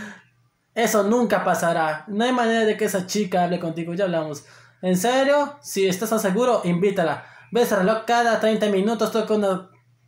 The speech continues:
canción suave y tranquila para que las parejas patinen". ¿Ustedes qué piensan? ¿También existirá eso? Un momento de patinaje para que busquen pareja los, la,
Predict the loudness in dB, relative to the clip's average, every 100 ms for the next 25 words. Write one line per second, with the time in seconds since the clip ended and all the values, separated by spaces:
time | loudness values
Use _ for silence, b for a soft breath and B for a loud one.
0 | _ -2 -2 0 0 0 0 0 2 2
1 | 2 0 -2 -4 -4 0 0 2 0 0
2 | 0 -2 0 0 0 0 0 -2 -6 b
3 | b b 0 0 2 2 2 0 B B
4 | B -4 2 4 4 4 2 2 0 -2
5 | -4 -8 -6 -6 -6 -8 -8 -6 -4 -4
6 | -6 -10 -14 -20 -16 -12 -10 -10 -14 -12
7 | -12 -14 -14 -14 -12 -12 -12 -14 -14 -16
8 | -18 _ -20 _ _ _ _ _ -16 -14
9 | -14 -14 -14 -14 -14 -14 -14 -16 -20 _
10 | -20 -20